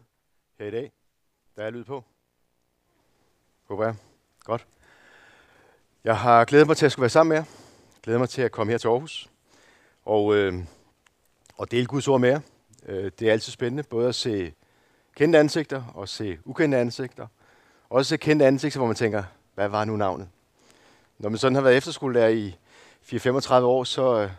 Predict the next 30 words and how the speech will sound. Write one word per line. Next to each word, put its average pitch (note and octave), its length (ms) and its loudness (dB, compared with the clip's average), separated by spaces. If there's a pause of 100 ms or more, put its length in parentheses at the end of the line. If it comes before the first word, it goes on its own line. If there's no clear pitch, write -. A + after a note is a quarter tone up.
så - 180 -8
er A#2+ 40 0
der A#2 80 -2
glædet B2 240 -2
nogen C3+ 160 0
igennem. C#3+ 300 0 (720)
Men G#2+ 100 -6
det A2+ 60 0
er A2 40 -4
godt B2 180 4
at C#3 60 0
se D3 280 -4 (800)
kendte C#3+ 320 2
ansigter, A#2+ 520 -4 (520)
som A2 400 -2
man G#2 200 0
der D3 200 0
får C#3 140 -4
lov C3 220 0
til - 160 -8
at C3 240 -4
give D3 160 -10
evangeliet C#3 420 -2
til C#3 320 -6 (340)
i A#2+ 120 -2
efterskoletiden, B2 760 -8 (580)
at A2 220 -8
de A#2+ 160 -8 (200)
fortsat - 680 -6 (240)
opsøger A2+ 560 -6